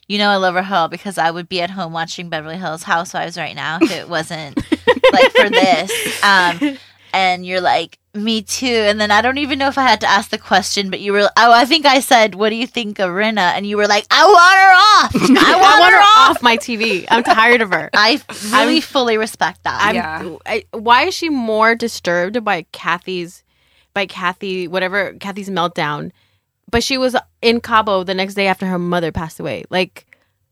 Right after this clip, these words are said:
Speaker 3: it, it just, it, it feels very fake. A-, and, and just Lisa is just so not, I don't know. I just don't. I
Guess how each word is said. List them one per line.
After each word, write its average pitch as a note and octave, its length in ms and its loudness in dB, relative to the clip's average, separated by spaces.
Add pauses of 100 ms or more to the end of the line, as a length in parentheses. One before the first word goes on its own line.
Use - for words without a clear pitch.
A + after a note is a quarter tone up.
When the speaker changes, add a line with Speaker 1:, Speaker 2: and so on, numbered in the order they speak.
(800)
Speaker 3:
it, A#3+ 240 -6
it A#3+ 120 2
just, A#3+ 240 -4
it, G#3+ 300 -4
it G3 100 -6
feels A#3 280 4
very F#3+ 500 2
fake. - 640 -10 (200)
A-, - 220 -8
and, F#3 260 -4
and F#3+ 340 -8 (100)
just G#3 240 -8
Lisa G3+ 360 -6
is F#3 180 -4
just E3+ 240 -14
so E3 400 -6
not, D3+ 560 -8 (680)
I G3 120 -2
don't F3 140 -6
know. D3+ 200 -10
I F3+ 140 -2
just F#3 200 -12
don't. E3 200 -6
I - 140 -10